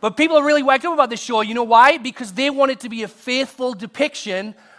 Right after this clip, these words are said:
of what they've read in books like the Silmarillion. How many of you have never even heard of the book, the Silmarillion?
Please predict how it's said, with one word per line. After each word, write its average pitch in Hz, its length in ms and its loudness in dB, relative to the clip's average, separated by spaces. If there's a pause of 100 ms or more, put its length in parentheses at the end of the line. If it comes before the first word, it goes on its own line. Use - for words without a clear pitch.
of 190 160 -4
what 220 220 0
they've 220 180 -8
read 214 340 0
in 175 120 -14
books 208 220 -10
like 208 140 -4
the 180 80 -12
Silmarillion. 208 760 -6
How 185 160 -2
many 233 200 -4
of 190 80 -12
you 208 160 -12
have 170 140 -12
never 202 440 -2
even 180 220 -12
heard 170 240 -4
of 160 80 -16
the 160 60 -14
book, 147 240 -12
the 147 60 -20
Silmarillion? 131 600 -16